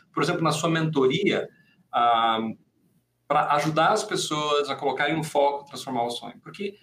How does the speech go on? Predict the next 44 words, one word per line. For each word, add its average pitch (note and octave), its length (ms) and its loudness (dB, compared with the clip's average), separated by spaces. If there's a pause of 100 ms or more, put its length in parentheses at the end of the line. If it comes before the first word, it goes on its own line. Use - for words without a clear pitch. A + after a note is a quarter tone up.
(380)
as F#3 80 -6
pessoas C#4+ 300 0
sonham, - 380 0 (320)
mas D#3+ 220 0
elas, D#3+ 480 -2 (100)
às D#3+ 120 0
vezes, F3+ 120 2
não F#3 100 2
definem E3 300 -2
metas. - 460 -8
E, G#3 100 -6
às A3+ 80 -2
vezes, A#3+ 160 -2
quando A3+ 140 -4
definem G3+ 240 -2
metas, F#3 320 0
não F3 140 -4
fazem E3+ 240 -2
um E3+ 80 -4
plano. E3 320 -6
Quando G#3+ 140 0
definem G#3+ 200 2
um G#3 40 2
plano, G3+ 160 0
não G3+ 60 0
executam. - 360 -2
O - 360 -20
que - 120 -10
que C3 60 -12
você D3+ 220 0
faz? C#3 360 0
Como D#3+ 140 -2
é G#3+ 40 2
que G#3 80 2
você A3 200 -2
aperta F3 280 0
os C#3+ 80 -6
botõezinhos, B2 640 -2
as A#2 80 -2
manivelas, B2+ 600 0
pra D3+ 140 -4
que D3 80 -2
as D3 60 -6
pessoas D#3+ 440 -4